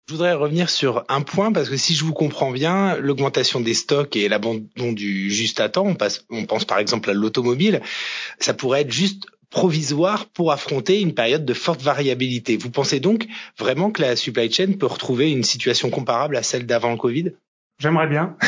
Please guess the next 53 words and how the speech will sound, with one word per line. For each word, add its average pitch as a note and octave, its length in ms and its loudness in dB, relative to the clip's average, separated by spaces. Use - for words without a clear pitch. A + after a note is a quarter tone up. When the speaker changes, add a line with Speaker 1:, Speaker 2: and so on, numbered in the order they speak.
Speaker 2:
Euh, C3 600 2
cela - 280 0
dit, E3+ 220 2
selon D#3+ 300 0
les D3+ 220 2
experts, E3+ 500 -2
c'est, E3 320 -2
c'est - 160 0
assez D3 240 0
peu D#3+ 180 2
probable. D3 600 0
Euh, A#2+ 260 2
ce A#2+ 100 -2
qui - 120 -6
semble D#3 260 2
être C#3+ 140 -2
probable, E3 360 0
c'est C3 220 -6
que C#3 80 0
les C3 60 0
crises D3 220 0
vont C#3 120 2
continuer D3 480 0
d'être B2+ 220 0
plus C#3+ 100 -4
fréquentes, D3 600 -2
de, B2+ 380 0
de, B2 220 0
d'être B2 240 0
plus C#3+ 180 -2
intenses. D3 600 -2
Euh, A#2 500 0
bon, A#2+ 200 0
il B2 80 2
y - 20 2
a, A2 100 -2
il - 60 -6
y - 60 -2
a A2+ 40 0
plein B2+ 200 -2
de B2+ 80 0
facteurs B2 340 0
à A#2 80 0
ça. C#3+ 240 0
Le C3 120 0
caractère A#2 440 -2
globalisé C3 560 0
de C3 60 2
notre B2+ 240 -2
économie, C3 500 2
c'est - 100 -6
le A#2 60 0
premier. D3+ 460 0